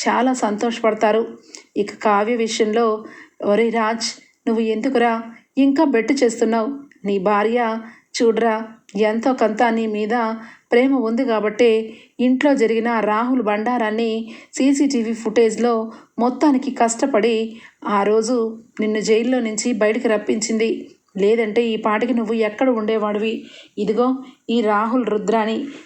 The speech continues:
వీళ్ళిద్దరూ పచ్చి మోసగాళ్ళు. వీళ్ళిద్దరూ చేసిన మోసానికి నువ్వు బలైపోతావని ఆ రోజు నన్ను వదిలి వెళ్ళిపోయింది. నేను వెళ్ళమంటేనే వెళ్ళిందిరా నీ భార్య. అలాంటి భార్యని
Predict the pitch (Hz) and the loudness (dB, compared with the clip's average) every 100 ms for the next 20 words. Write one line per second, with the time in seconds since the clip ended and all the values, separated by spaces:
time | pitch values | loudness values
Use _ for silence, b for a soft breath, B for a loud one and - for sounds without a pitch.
0 | - 240 220 214 247 254 254 233 220 - | -4 -2 0 2 2 2 2 -2 0 2
1 | 269 220 240 269 220 220 220 226 B B | 2 2 -2 -2 0 0 0 -2 B B
2 | - 226 220 196 254 254 254 220 233 233 | -8 -4 -2 0 0 2 0 0 0 -2
3 | 214 240 247 220 254 233 220 214 214 233 | -2 -2 0 0 0 0 0 0 0 0
4 | 254 240 233 220 214 233 233 B B - | 0 0 2 2 0 -2 -6 B B -2
5 | 208 226 240 254 226 233 254 226 220 240 | 2 2 2 0 0 0 2 0 0 0
6 | 233 220 247 226 220 226 226 - B B | 0 -2 0 0 0 -2 -4 -8 B B
7 | - 214 247 254 214 247 302 254 233 226 | -4 0 2 2 0 2 2 0 0 -2
8 | 220 202 233 214 208 208 202 196 202 208 | -2 -2 -2 -2 -2 -2 -2 -2 0 0
9 | 214 202 226 B B - 202 208 208 185 | 0 -2 -4 B B -4 -2 0 -2 0
10 | 202 220 233 247 233 233 | 0 0 0 0 -2 -6